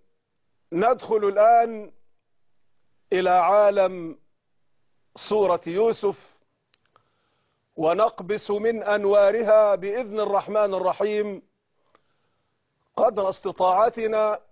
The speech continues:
في مواقف تربوية قرآنية عظيمة، على أمل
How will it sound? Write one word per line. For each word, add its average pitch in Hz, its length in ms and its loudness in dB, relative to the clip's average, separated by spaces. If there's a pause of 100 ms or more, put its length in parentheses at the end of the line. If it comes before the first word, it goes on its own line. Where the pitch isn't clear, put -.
(920)
في 185 240 -2
مواقف 196 600 2
تربوية 185 880 -2 (680)
قرآنية 208 1040 0 (1200)
عظيمة، 196 680 -2 (1900)
على 196 280 2
أمل 254 760 2